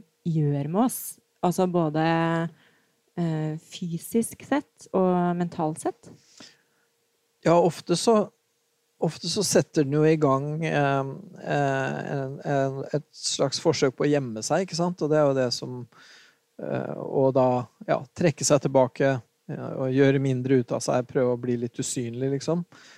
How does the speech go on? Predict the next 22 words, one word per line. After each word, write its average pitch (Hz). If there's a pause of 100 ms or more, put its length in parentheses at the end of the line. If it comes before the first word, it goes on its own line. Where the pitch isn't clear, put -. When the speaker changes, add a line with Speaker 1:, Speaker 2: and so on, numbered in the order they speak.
(180)
Speaker 2:
Og 147
det 165
er 156
jo, 139 (120)
det 151
er 151
jo 143
den, 139 (340)
det 143
er 139
jo 135
den 139
depressive 127
reaksjonen, 139
ikke 156
sant? 160 (120)
At -
du, 151 (200)
eh, 127
depresjon 160
betyr 139
jo 123